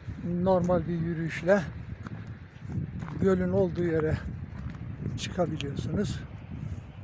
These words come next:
Oldukça güzel bir göl.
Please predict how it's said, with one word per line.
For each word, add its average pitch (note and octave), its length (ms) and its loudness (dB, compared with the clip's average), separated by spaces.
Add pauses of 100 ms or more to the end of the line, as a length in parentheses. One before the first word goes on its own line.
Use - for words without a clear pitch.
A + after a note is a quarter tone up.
(140)
Oldukça F3+ 580 2 (1200)
güzel E3+ 360 4 (1120)
bir D3 220 -6
göl. F3+ 180 2